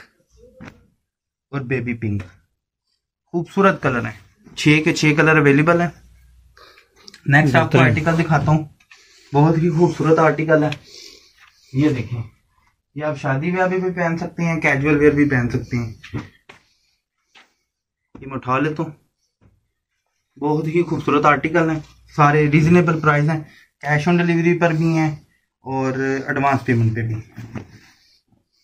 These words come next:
Speaker 1: ये देखें माशाल्लाह खूबसूरत dress है, Pink color है। ये देखिए माशाल्लाह, करीब से इसका काम दिखाइएगा। ये आप party wear भी पहन सकते हैं, घर में casual भी पहन सकते हैं।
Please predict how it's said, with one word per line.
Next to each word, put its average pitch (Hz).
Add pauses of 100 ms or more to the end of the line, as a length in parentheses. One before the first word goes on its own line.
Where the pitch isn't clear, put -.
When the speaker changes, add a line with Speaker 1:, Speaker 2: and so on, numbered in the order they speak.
(300)
Speaker 1:
ये 131
देखें 120
माशाल्लाह 131
खूबसूरत 147
dress 143
है, 160 (880)
Pink 160
color 160
है। 196 (1200)
ये 135
देखिए 117
माशाल्लाह, 113 (120)
करीब 143
से 156
इसका 151
काम 139
दिखाइएगा। 156 (640)
ये 147
आप 143 (440)
party 143
wear 180
भी 185
पहन 160
सकते 151
हैं, 156
घर 139
में 135
casual 139
भी 139
पहन 120
सकते 120
हैं। 117